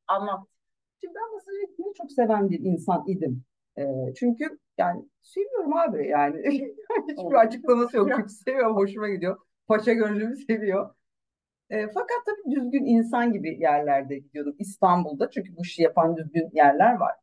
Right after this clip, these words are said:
Speaker 2: İzmir'de nerede olduğunu bilmiyorum ve gel-, gittiğimden beri de bulamadım doğru düzgün bir yer yapan. Zaten sonra pandemi, mandemi her yer kapandı. Neyse, e, geçenlerde bir yer, bir fırsat sitesinden bir şey bulduk falan, aldık neyse. E, ya, Konak tarafında bir yer.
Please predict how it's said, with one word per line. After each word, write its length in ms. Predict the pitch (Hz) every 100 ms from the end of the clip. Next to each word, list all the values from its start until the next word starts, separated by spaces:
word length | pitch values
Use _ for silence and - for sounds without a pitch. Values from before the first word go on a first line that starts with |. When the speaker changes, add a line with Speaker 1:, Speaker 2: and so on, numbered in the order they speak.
| -
Speaker 2:
İzmir'de 480 | 202 190 170 185
nerede 400 | 185 165 165 - -
olduğunu 480 | 151 143 135 190 240
bilmiyorum 500 | 190 160 135 165 262
ve 80 | 226 196 190
gel-, 240 | 202 202
gittiğimden 420 | 196 - 220 196 185
beri 140 | 220
de 100 | 294
bulamadım 480 | 240 214 160 147 147
doğru 240 | 147 143
düzgün 340 | 135 139 135 147
bir 80 |
yer 200 | 151 139
yapan. 260 | 147 151 269
Zaten 260 | 240 240 226
sonra 240 | 226 214
pandemi, 380 | 226 226 214 214
mandemi 460 | 226 220 202 294 - _ _ _ -
her 180 | 262
yer 220 | 247 220 226
kapandı. 460 | 254 240 214 269 370 _ _ _ _ -
Neyse, 360 | 349 403 392 359 381
e, 240 | 254 262 254
geçenlerde 800 | 262 302 302 339 302 311 330 277
bir 80 |
yer, 360 | 302 294 285 240
bir 100 | 269
fırsat 500 | 277 285 - 294 294
sitesinden 600 | - 240 233 240 285 294
bir 180 | 269 262
şey 300 | - 247 202
bulduk 280 | 196 - -
falan, 220 | - 185 180
aldık 360 | 233 202 -
neyse. 460 | 233 226 - 277 320 _ _ _ _ -
E, 40 | 202 190 185 -
ya, 140 | 160 -
Konak 420 | 302 311 226 -
tarafında 520 | 202 180 - 202 254
bir 60 | 240
yer. 280 | 208 220